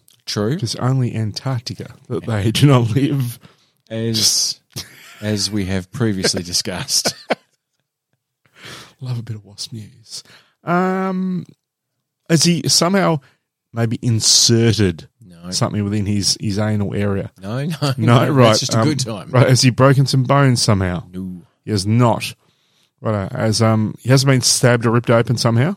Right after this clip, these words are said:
Speaker 1: Nope.
Speaker 2: No. Um, cramp?
Speaker 1: No.
Speaker 2: No? This would be a bad place for cramp.
Speaker 1: Wouldn't it ever?
Speaker 2: Would be.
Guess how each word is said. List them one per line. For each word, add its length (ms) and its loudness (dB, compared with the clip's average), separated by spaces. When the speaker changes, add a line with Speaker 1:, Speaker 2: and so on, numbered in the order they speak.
Speaker 1:
Nope. 140 -10
Speaker 2:
No. 220 2
Um, 720 2
cramp? 460 4
Speaker 1:
No. 420 -8
Speaker 2:
No? 400 -4
This 120 -10
would 60 -2
be 60 2
a 40 0
bad 200 4
place 220 -4
for 80 -10
cramp. 420 -20
Speaker 1:
Wouldn't 240 -6
it 80 -4
ever? 380 0
Speaker 2:
Would 180 -10
be. 320 -4